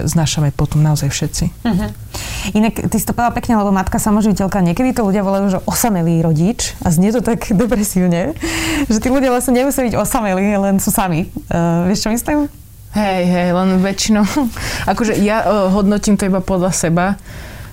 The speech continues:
Speaker 1: že väčšinou si osamelý pocitovo, pretože keď si to všetko spočítaš, tak ty môžeš mať kamarátov na ruke, paráda, všetko úžasné, ale v tom momente naozaj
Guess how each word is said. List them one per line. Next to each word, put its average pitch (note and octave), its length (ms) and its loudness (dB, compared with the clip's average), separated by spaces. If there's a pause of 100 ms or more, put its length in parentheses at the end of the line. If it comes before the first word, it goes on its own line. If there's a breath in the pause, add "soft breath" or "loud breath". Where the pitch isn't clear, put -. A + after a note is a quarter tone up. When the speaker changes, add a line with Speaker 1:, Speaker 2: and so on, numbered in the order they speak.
(200 loud breath)
Speaker 1:
že F#3+ 160 2
väčšinou F#3+ 480 2
si F3+ 320 0
osamelý F3+ 920 2 (220 loud breath)
pocitovo, G3 720 0 (480 loud breath)
pretože F#3 640 0 (100)
keď F#3+ 160 0
si G3 160 0
to F#3 140 -2
všetko A3+ 400 -2
spočítaš, F3+ 920 -2 (640 loud breath)
tak F3+ 240 0
ty G3 80 2
môžeš F3 320 2
mať E3 160 0
kamarátov G3 640 0
na F3 160 2
ruke, E3 480 0
paráda, F3 480 2
všetko F3+ 400 -2
úžasné, E3+ 480 0
ale E3 400 2 (480 loud breath)
v - 160 -8
tom F#3 160 0
momente G#3 880 2
naozaj F3+ 420 2